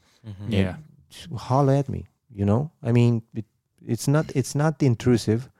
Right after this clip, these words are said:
Speaker 3: It's
Speaker 1: Mm.
Speaker 3: like showing, showing love to
Speaker 2: Yeah, and
Speaker 3: people that
Speaker 2: interest, and, and if, if the case, uh, would be possible that both can benefit out of it, why not?
Speaker 3: Yes, and it does work,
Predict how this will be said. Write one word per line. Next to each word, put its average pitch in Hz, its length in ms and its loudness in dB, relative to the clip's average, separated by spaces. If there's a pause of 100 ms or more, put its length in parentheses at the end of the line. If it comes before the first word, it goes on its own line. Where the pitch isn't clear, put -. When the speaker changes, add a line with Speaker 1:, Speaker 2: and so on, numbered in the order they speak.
(440)
Speaker 3:
It's 110 140 -8
Speaker 1:
Mm. 127 100 0
Speaker 3:
like 131 100 2
showing, 165 560 2 (180)
showing 156 340 0
love 151 340 2
to 120 380 -2
Speaker 2:
Yeah, 110 300 2 (260)
and 113 100 -6
Speaker 3:
people 127 320 2
that 120 60 6
Speaker 2:
interest, 113 400 -2
and, 107 440 -6
and 113 220 -4
if, 156 260 0 (200)
if 151 240 -6
the 135 100 -6
case, - 480 -4 (180)
uh, 107 380 -6
would 107 260 -10
be 110 120 -12
possible 110 420 -6
that 101 160 -8
both 107 320 -8
can 101 160 -12
benefit 104 400 -10
out 104 140 -8
of 107 120 -12
it, 113 140 -16
why 101 180 -12
not? 104 240 -16
Speaker 3:
Yes, 143 440 -2
and 117 180 4
it 101 180 -2
does 131 300 2
work, 90 240 -2